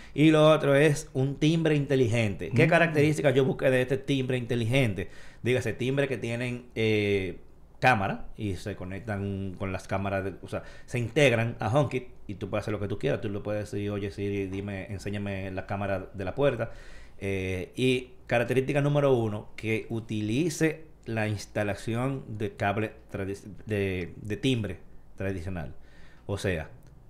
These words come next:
Speaker 1: mi casa tiene timbre, ¿verdad?
Speaker 2: O sea, como que suena allá en el
Speaker 1: Eh,
Speaker 2: timbre.
Speaker 1: es simplemente utilizar la energía de, o sea, es sustituir el sistema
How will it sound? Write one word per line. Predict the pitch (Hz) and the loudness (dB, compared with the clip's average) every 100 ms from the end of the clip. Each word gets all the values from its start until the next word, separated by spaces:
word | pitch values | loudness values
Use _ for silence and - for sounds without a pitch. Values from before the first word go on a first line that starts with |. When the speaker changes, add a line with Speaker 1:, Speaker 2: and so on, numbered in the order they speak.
| - | -10
Speaker 1:
mi | 104 98 | -4 2
casa | 110 139 | 4 4
tiene | 117 104 | 2 0
timbre, | 95 87 | 0 2
¿verdad? | 117 123 - | 2 2 2
Speaker 2:
O | |
sea, | 143 | 2
como | 120 120 | 4 2
que | 117 | 2
suena | 135 139 | 2 4
allá | 147 143 | 6 6
en | 123 | 4
el | |
Speaker 1:
Eh, | 113 | 4
Speaker 2:
timbre. | 117 127 127 | 4 6 6
Speaker 1:
es | 131 135 | 4 2
simplemente | - 135 135 143 139 123 | 0 2 4 6 4 2
utilizar | 123 117 113 113 120 117 - - | 0 0 0 4 6 4 2 -6
la | 104 95 95 | -2 0 2
energía | 98 92 120 160 160 - | 0 2 6 8 6 4
de, | 131 135 - | -2 -2 0
o | |
sea, | 135 - | 0 4
es | - | 4
sustituir | 170 170 175 170 180 185 - - - - - - | 4 4 6 8 8 6 -6 -20 -20 -20 -20 -6
el | 143 | -2
sistema | 135 131 143 143 147 - | -2 2 4 4 2 0